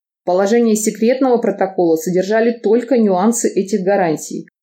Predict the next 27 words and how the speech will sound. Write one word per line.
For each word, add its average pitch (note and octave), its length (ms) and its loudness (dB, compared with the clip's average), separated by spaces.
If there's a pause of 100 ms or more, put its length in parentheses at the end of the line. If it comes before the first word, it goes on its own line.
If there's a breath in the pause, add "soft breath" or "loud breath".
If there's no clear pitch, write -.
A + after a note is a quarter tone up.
(240)
Ни A3 160 4
о C#4 120 0
какой C#4+ 320 0
советской B3 540 0
экспансии G#3+ 560 -2
в F3 120 -8
Польшу A3 300 0
и E3+ 40 0
страны E3+ 380 0
Балтии A3 380 0
не E3+ 220 0
было G3 180 0
и F#3+ 180 -2
речи. - 500 -2 (320)
С F#3 200 -2
С - 60 -6
С - 40 0
Р C4 140 2
не B3 180 2
обязывался G#3+ 640 2
нападать E3+ 440 -2
на E3 100 0
Польшу F3+ 460 0 (280 loud breath)
и A3+ 160 2
инкорпорировать E3+ 760 0
её E3+ 120 2
часть. - 540 -6